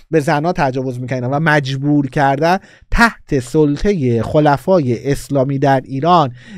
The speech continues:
اه، این روسری زرتشتی هم، اه، به وجود اومده. ما اساساً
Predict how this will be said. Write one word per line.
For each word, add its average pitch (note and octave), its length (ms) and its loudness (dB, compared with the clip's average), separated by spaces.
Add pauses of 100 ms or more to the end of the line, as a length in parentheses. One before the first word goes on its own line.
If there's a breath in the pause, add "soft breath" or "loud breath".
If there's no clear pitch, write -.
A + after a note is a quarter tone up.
اه، C#3 200 0
این E3 240 2
روسری C3 560 0
زرتشتی A#2+ 680 -2
هم، G#2+ 260 -2 (180)
اه، G#2+ 160 -6
به B2 140 0
وجود B2 360 -4
اومده. G#2 340 -8 (440 soft breath)
ما G3 160 6
اساساً C#3+ 680 0